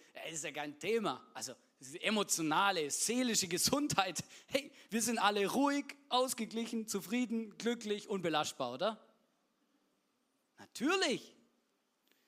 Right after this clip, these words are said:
Wie könnte es auch anders sein? Wir leben in einer ruhigen,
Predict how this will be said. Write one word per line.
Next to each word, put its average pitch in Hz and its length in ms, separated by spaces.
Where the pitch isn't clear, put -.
Wie 165 100
könnte 320 260
es 320 80
auch 294 100
anders 277 340
sein? 262 400
Wir 190 100
leben 226 240
in 214 80
einer 202 240
ruhigen, 240 840